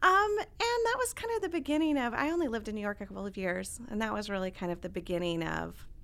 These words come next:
"What am I, what am I doing here? Like, this is hard,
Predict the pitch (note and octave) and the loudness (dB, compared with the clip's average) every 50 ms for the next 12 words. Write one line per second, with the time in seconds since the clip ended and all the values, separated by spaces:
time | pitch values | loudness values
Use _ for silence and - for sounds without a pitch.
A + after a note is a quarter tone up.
0 | - - - - - - - - - - - - - - G#3 G#3+ A3 G#3+ F3+ - | -6 -4 -4 -4 -4 -4 -4 -4 -2 -2 -2 -2 -2 -2 -2 0 0 0 -2 -2
1 | - - - - - A#3+ C4+ D4 C#4+ G3 F3+ F#3 G#3+ A#3+ G#3 F#3+ - - E3+ - | -4 -8 -10 -6 -2 0 2 2 2 0 -2 -2 -2 -2 -2 -2 -4 -6 -6 -8
2 | - - A#3 - A3 G#3 - - - - - - - - C4+ A#3 G3+ G3+ G#3+ - | -8 -10 -8 -6 -6 -6 -6 -6 -8 -10 -12 -14 -12 -6 -2 -2 0 0 -2 -4
3 | - - - - - - B3 A#3+ - A#3+ A3 - - - - - - - - - | -8 -14 -20 -16 -10 -8 -6 -4 -4 -4 -4 -4 -6 -6 -8 -10 -14 -14 -14 -14
4 | - - - - C4+ C4+ C#4 C#4 C#4+ C4+ C4+ C4 B3+ B3+ | -12 -8 -4 0 2 2 2 2 2 2 2 0 0 -2